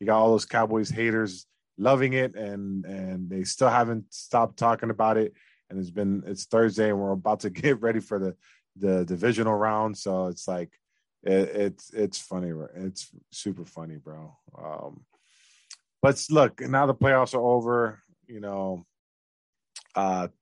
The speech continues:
teams that I'll be rooting for, um, are gonna be, you know, I'm, I'm still, like, on, on the A F C side, I'm still kinda tied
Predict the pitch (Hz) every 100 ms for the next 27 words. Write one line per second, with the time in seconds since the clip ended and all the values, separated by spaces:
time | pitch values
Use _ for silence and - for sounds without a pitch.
0 | _ _ _ _ - 127 123 110 110 107
1 | 101 - _ _ _ 104 110 104 98 113
2 | 131 120 - 120 117 110 - _ _ _
3 | _ - 101 98 95 95 92 82 _ -
4 | 98 101 92 101 98 95 92 _ _ _
5 | _ _ _ _ _ _ - 101 95 92
6 | 87 85 - _ _ - - 107 101 -
7 | 156 139 113 95 _ _ - 101 98 98
8 | 101 80 110 117 - 117 - 120 120 104
9 | - - 110 110 101 110 107 98 92 -
10 | 107 107 98